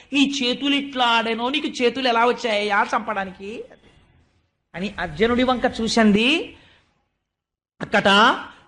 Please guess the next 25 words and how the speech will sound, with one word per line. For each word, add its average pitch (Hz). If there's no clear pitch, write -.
పుత్రశోక 277
జనితాకుల 262
భార 262
విషణ్ణ 262
చిత్తనై 269
పొక్కుచునున్న 262
భంగి 285
నిన్ను 240
బోర్ర 277
కిరీటి 285
నిబద్ధు 226
చేసి 339
నేడిక్కడ 277
కిచ్చి 277
తెచ్చుట 320
సహింపనిదై 269
భవదీయ 302
మాత 277
నేడెక్కడ 240
ఎట్టి 233
శోకమున 294
ఏ 233
క్రియ 269
ఏడ్చుచు 262
బొక్కుచున్నదో. 202